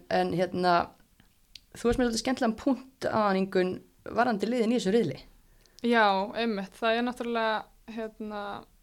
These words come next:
Speaker 2: Norður-Írland, Englendingar og Austurríki eru öll saman í undankeppninni fyrir H M, þannig að þessi lið eru búin að vera að mætast
Speaker 1: Já.
Speaker 2: bara síðasta árið og Norður-Írar eru til dæmis búin að tapa hérna fjögur og fimm núll fyrir Englandi og svona, þannig að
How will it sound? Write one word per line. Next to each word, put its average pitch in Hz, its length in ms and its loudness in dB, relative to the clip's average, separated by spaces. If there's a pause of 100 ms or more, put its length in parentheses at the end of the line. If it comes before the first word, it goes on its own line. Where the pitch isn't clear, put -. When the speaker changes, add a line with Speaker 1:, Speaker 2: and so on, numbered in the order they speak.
(200)
Speaker 2:
Norður-Írland, 226 880 -2
Englendingar 220 800 -4
og 214 440 -2 (360)
Austurríki 226 600 -6
eru 226 240 -4
öll 226 100 -4
saman 247 460 -2
í 247 100 -2 (140)
undankeppninni 226 560 -4
fyrir 226 260 -2
H 262 140 2 (100)
M, 185 120 -8 (100)
þannig 214 240 -6
að 208 160 -4 (380)
þessi 233 200 -6
lið 254 140 2
eru 233 80 0
búin 233 140 -2
að 226 60 0
vera 220 100 0
að 226 40 2
mætast - 680 -4 (300)
Speaker 1:
Já. 170 160 -2 (300)
Speaker 2:
bara 226 120 -2
síðasta 233 340 -2
árið 202 380 0
og 190 200 -2 (1120)
Norður-Írar 214 420 4
eru 208 80 0
til 214 100 -2
dæmis 214 200 -4
búin 220 100 -2
að 214 80 -12
tapa 226 320 0
hérna 214 240 -2
fjögur 233 320 2
og 214 60 -4
fimm 226 100 4
núll 233 160 2
fyrir 226 160 4
Englandi 254 400 2
og 254 120 2
svona, 254 180 2
þannig 220 240 0
að 220 80 -8